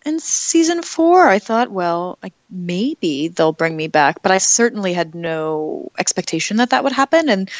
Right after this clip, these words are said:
there wasn't even confirmation, you know, when they did tell me they wanted me for five oh one,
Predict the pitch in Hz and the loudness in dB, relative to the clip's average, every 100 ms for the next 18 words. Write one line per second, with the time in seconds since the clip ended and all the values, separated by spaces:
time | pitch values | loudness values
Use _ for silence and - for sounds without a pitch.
0 | - - 226 254 - 339 - 202 233 185 | -18 0 4 4 2 -4 -4 -2 0 -2
1 | - 180 175 170 185 - 185 165 165 156 | -6 -8 -6 -4 -2 0 0 0 -2 0
2 | 165 175 175 185 180 180 170 165 160 160 | 0 2 2 2 0 0 -2 0 0 2
3 | 160 160 165 160 156 151 151 143 - _ | 0 -2 -10 -4 0 0 0 -4 -10 _
4 | _ _ _ _ - - 202 185 175 170 | _ _ _ _ -18 -2 2 4 4 4
5 | 170 170 165 | 2 0 0